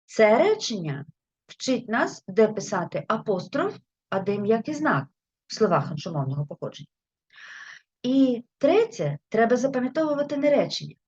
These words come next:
а треба завжди пам'ятати, що якщо це іншомовне ім'я чи прізвище, чи географічна назва,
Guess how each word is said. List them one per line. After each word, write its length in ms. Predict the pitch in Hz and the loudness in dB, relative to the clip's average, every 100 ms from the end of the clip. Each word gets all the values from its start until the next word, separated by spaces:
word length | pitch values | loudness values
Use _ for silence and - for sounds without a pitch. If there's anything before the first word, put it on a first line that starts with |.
| _ | _
а 100 | 220 | -2
треба 260 | 302 349 - | 0 -2 0
завжди 340 | 269 220 269 | -2 -4 -4
пам'ятати, 600 | 262 233 226 170 151 - _ _ _ _ _ _ _ _ | -4 -8 -8 -8 -10 -16 _ _ _ _ _ _ _ _
що 720 | - - - 302 330 294 - _ 170 | -10 -8 2 6 6 6 0 _ -2
якщо 720 | 208 262 277 - - 381 427 | 0 2 -2 -10 -4 0 0
це 440 | - 233 165 - - _ _ _ _ - | 0 -2 -2 -4 -12 _ _ _ _ -4
іншомовне 640 | 247 269 311 330 370 311 | -4 -2 0 0 0 -2
ім'я 680 | 294 247 247 185 151 131 127 - | -4 -2 -2 -2 -4 -6 -10 -14
чи 180 | - 285 | -6 -4
прізвище, 680 | 277 196 143 151 151 - 214 - _ _ _ _ _ _ _ | -4 -6 -8 -8 -12 -12 -16 -18 _ _ _ _ _ _ _
чи 240 | - 247 | 2 4
географічна 720 | 214 240 233 269 330 - 254 226 | 4 2 2 -2 -4 -8 -6 -4
назва, 460 | 175 156 170 220 | -4 -6 -8 -10